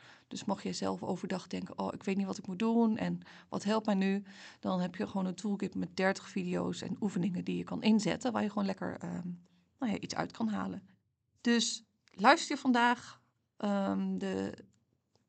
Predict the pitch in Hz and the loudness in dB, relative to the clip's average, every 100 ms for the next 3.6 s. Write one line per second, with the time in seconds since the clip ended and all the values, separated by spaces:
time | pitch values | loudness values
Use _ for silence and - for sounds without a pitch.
0 | _ 208 214 - 269 269 294 302 262 214 | _ -8 -6 -6 -6 -4 -4 -4 -4 -2
1 | 208 208 220 - - - - 214 269 247 | -2 -2 -6 -6 -20 -20 -4 0 2 2
2 | 190 - 185 220 285 403 - _ _ - | 0 0 0 2 0 -4 -8 _ _ -20
3 | _ _ - 180 175 | _ _ -6 -4 -4